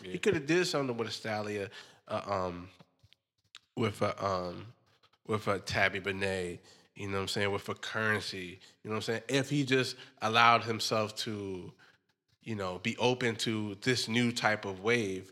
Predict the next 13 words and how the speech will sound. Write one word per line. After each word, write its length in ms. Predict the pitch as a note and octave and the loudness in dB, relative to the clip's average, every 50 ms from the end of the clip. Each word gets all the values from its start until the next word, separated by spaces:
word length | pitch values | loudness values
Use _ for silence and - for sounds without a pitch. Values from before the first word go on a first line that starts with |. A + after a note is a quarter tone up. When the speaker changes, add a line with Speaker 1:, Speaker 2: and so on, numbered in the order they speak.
| - - | -18 -16
Speaker 1:
Mm-hmm. 220 | A#2 G#2+ F#2+ G2 G2+ | -14 -14 -12 -8 -2
Speaker 2:
versus, 300 | G#2+ G#2+ G#2+ G#2+ G#2+ G2+ | 0 0 0 0 -2 -2
like, 200 | G2+ G2+ F#2 - - - _ - | -2 -2 -4 -6 -12 -20 _ -12
you 120 | G#2+ G#2+ G2+ | -10 -8 -6
know, 120 | F#2+ F2+ | -6 -4
I 160 | F2 F#2 G2 G#2+ | -4 -2 -2 -2
wanna 260 | G#2+ G#2 G2+ G2+ G2 | -2 -4 -4 -4 -4
try 200 | - A#2 G#2+ G2 | 0 2 2 2
to 100 | G2 F#2+ | 2 2
make 300 | G2+ G#2 G2+ G2 G2 - - - _ _ _ - | 0 0 0 0 -2 -6 -14 -20 _ _ _ -2
Blue 200 | - A#2+ B2 A2+ | 2 4 4 6
Rock 460 | G2+ G2 F#2 F#2 F#2 - - - - G2+ | 6 6 6 6 4 0 -4 -12 -8 -6
be 400 | G#2 G2+ G2 F#2+ F#2 F2+ F#2+ | -4 -2 -2 -2 -4 -6 -8